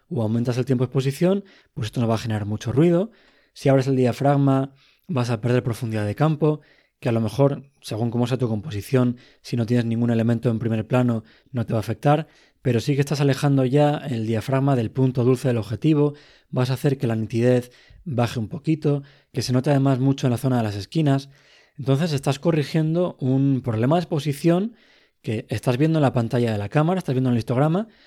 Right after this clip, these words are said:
pero que realmente en el raw no existe. Y entonces lo que estás haciendo es empeorar la calidad de tu imagen porque estás metiendo ruido,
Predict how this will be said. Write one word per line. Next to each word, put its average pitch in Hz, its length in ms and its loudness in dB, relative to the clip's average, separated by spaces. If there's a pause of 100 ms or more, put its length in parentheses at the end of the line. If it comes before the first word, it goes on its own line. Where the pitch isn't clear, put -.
(160)
pero 117 220 0
que 120 100 -4
realmente 160 440 2
en 175 80 2
el 143 100 4
raw 170 200 4
no 151 140 2
existe. - 560 -2 (600)
Y 127 80 -6
entonces 139 380 0
lo 156 80 2
que 113 80 -4
estás 127 160 -4
haciendo 165 260 -2
es 135 80 -4
empeorar 120 520 2
la 120 120 -2
calidad 110 280 -2
de 113 60 -2
tu - 80 -2
imagen 175 500 0 (280)
porque 123 220 -8
estás 117 180 -4
metiendo 104 380 -4
ruido, 123 360 0